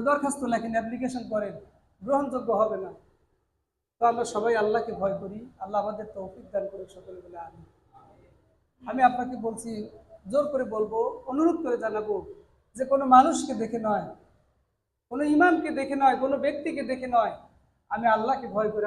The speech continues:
আমার যাবতীয় কাজ সুন্নাত তরিকা অনুযায়ী চালাবো। আল্লাহ তৌফিক দান করুক, সকলে বলে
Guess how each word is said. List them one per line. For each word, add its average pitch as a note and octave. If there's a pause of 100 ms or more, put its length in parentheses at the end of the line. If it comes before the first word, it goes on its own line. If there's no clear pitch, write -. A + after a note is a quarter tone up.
আমার G3 (640)
যাবতীয় C#4+ (100)
কাজ G3 (180)
সুন্নাত B3 (100)
তরিকা G#3
অনুযায়ী F3+
চালাবো। F#3 (360)
আল্লাহ G3+
তৌফিক G3
দান G3
করুক, F#3
সকলে F#4
বলে F4+